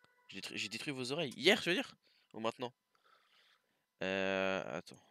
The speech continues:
C'est là. Yo, euh, Rolex, bien ou quoi, frérot ? Alors, l'éclipse, c'est là. Ici. Clip de ma chaîne.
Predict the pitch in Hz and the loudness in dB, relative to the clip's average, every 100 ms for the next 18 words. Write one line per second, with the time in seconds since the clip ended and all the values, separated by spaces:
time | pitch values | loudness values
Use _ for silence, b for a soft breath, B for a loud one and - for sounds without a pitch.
0 | _ - - 82 95 107 107 - _ 78 | _ -16 -12 -4 0 2 0 -6 _ -6
1 | 98 87 64 67 76 76 - 90 104 90 | -2 0 0 -2 -4 -6 -6 -8 -10 -10
2 | - 82 101 _ _ _ _ _ - _ | -10 -12 -14 _ _ _ _ _ -20 _
3 | _ _ - _ _ _ _ _ _ _ | _ _ -20 _ _ _ _ _ _ _
4 | _ _ _ _ _ _ - - 98 80 | _ _ _ _ _ _ -14 -8 -6 -4
5 | 82 98 - - - - 80 92 98 110 | -6 -8 -10 -6 -4 -4 -6 -8 -8 -10
6 | 107 104 104 - _ _ _ _ _ _ | -12 -16 -20 -20 _ _ _ _ _ _
7 | _ _ _ _ _ _ _ _ _ _ | _ _ _ _ _ _ _ _ _ _
8 | _ - - - 98 95 _ _ _ _ | _ -12 -8 -8 -10 -16 _ _ _ _
9 | - - - - - - 85 76 - - | -20 -20 -16 -16 -16 -18 -14 -8 -4 -2
10 | 98 98 98 95 | -4 -6 -12 -20